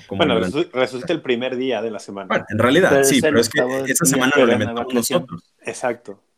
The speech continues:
Speaker 1: Entonces, porque el ocho es precisamente significa la nueva alianza, justo, la nueva creación.
Speaker 2: La nueva
Speaker 1: Todo esto está
Speaker 2: creación.
Speaker 1: súper conectado
Speaker 3: Ok.
Speaker 1: una cosa, con la vigilia pascual. Es que a mí me se me hace espectacular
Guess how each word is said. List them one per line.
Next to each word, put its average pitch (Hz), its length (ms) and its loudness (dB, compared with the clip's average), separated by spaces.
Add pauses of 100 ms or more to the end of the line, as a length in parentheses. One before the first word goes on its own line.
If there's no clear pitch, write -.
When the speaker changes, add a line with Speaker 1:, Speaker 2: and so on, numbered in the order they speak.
(320)
Speaker 1:
Entonces, 143 560 -4
porque 139 280 -4
el 139 160 0
ocho 170 220 0
es 180 80 -8
precisamente 185 600 -6
significa 151 720 -8
la 113 100 -2
nueva 127 220 -2
alianza, 160 560 -4 (120)
justo, 214 420 -8
la 107 120 -2
nueva 127 260 0
creación. 131 520 -4 (400)
Speaker 2:
La 104 60 -20
nueva 101 120 -18
Speaker 1:
Todo 202 140 2
esto 247 180 -2
está 214 160 -2
Speaker 2:
creación. 220 220 -2
Speaker 1:
súper 247 240 -4
conectado 151 720 -4
Speaker 3:
Ok. 123 160 -2 (220)
Speaker 1:
una 147 180 -6
cosa, 156 280 -2
con 131 120 0
la 113 60 2
vigilia 156 340 -2
pascual. 143 720 -6
Es 127 140 -6
que - 180 -10
a 147 60 -4
mí 139 100 -2
me 165 100 4
se 151 120 -2
me 139 40 -4
hace 165 140 -4
espectacular - 800 -8